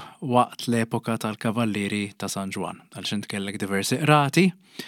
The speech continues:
eh, jekk inti kont membru tal-ordni, ovvjament kont tiġi ġudikat mill-ordni stess, imma mbagħad l-isqof kellu l-qorti tiegħu, l-inkwiżitur kellu l-qorti tiegħu.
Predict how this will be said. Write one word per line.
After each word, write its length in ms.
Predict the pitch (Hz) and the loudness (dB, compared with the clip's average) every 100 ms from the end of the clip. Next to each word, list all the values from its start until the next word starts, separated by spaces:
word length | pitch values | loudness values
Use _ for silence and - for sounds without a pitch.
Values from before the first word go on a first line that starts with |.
| - - - _ | -16 -16 -18 _
eh, 300 | 110 104 104 104 | -2 0 0 0
jekk 140 | - | -2
inti 160 | 107 110 | -4 0
kont 180 | 107 | 0
membru 300 | 107 107 104 | 2 2 2
tal-ordni, 520 | 104 113 120 113 107 104 | 2 4 6 4 2 0
ovvjament 460 | 95 107 113 101 | 2 2 4 2
kont 220 | - 95 | -2 -4
tiġi 220 | 107 95 95 | -4 -4 -4
ġudikat 540 | 107 107 104 110 98 | -4 -4 -2 0 0
mill-ordni 520 | 101 98 101 98 151 160 | -4 -4 -2 2 4 4
stess, 640 | - 120 127 - - - | 4 2 4 4 2 0
imma 240 | 113 98 | -2 -2
mbagħad 240 | 98 104 - | 0 -2 -2
l-isqof 340 | 107 - 113 | -4 -2 -4
kellu 240 | - 101 104 | -4 -4 -2
l-qorti 340 | 123 120 180 | 0 4 4
tiegħu, 720 | 165 165 156 147 147 143 139 | 6 6 6 6 6 4 2
l-inkwiżitur 560 | 131 107 107 98 101 131 | -2 -6 -4 -2 0 2
kellu 240 | 135 135 | 4 6
l-qorti 340 | 139 135 - 160 | 4 2 2 2
tiegħu. 460 | 135 123 117 117 | 2 2 2 2